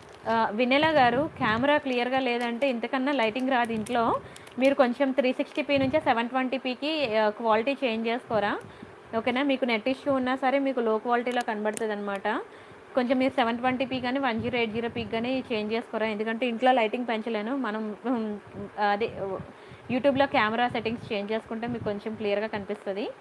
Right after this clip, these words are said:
బ్యాక్‌కి push back అనమాట. చాలా చాలా బాగుంటుంది. Screen shot అయితే తీసేసుకోండి, Super ఉంది.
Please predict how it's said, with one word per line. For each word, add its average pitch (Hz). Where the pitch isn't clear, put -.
బ్యాక్‌కి 220
push 262
back 214
అనమాట. 196
చాలా -
చాలా 226
బాగుంటుంది. 214
Screen 247
shot 233
అయితే 233
తీసేసుకోండి, 202
Super 220
ఉంది. 196